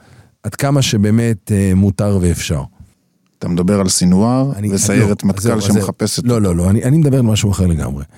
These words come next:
Speaker 1: ישראל בעצם משתחררת מכל התפיסה של השישים יום הראשונים במלחמה, שישים יום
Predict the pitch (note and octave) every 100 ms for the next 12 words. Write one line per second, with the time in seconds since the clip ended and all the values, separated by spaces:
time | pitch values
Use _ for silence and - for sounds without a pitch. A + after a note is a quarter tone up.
0 | - - - - - _ _ - - B2
1 | C3+ F3 D#3+ A2+ - B2+ - D3+ E3 -
2 | _ _ _ - G2 G#2 A2 - - D#2+
3 | A#2+ C3 E3 E3 D#3 - - G#2+ A#2 -
4 | D3+ C3+ - A2 C3 B2 - G#2+ G#2 G2
5 | - B2 A#2 A#2+ G#2+ G2 G#2 B2 G#2+ G2
6 | F#2 G2 G2 C3 - _ _ _ _ _
7 | _ _ - A#2+ G3 F#3 F#3 F#3